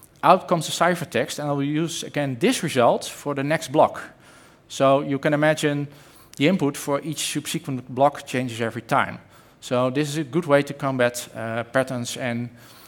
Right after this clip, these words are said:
uh, recognition of patterns by cryptanalysts. If you put this to the algorithm, you will get just static. Nothing will be recognizable anymore.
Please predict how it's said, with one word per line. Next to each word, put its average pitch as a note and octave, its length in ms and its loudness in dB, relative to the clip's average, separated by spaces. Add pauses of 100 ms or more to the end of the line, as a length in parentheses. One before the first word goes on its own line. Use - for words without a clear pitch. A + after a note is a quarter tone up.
(200)
uh, A2+ 340 -4
recognition C#3+ 540 -4
of B2 140 -8
patterns C3+ 340 -4
by A#2+ 160 -2
cryptanalysts. G#2+ 960 -8 (720)
If D3 140 -6
you F3+ 60 -2
put F#3+ 200 -6
this - 380 0 (500)
to C3+ 100 -2
the C3+ 100 4
algorithm, C3+ 500 2
you C#3+ 180 0
will C#3+ 320 2
get - 400 -2 (100)
just B2 220 -4
static. A2 400 0
Nothing C3 380 -2
will B2 120 -2
be A#2+ 120 -4
recognizable A2 680 -6
anymore. F#2 380 -14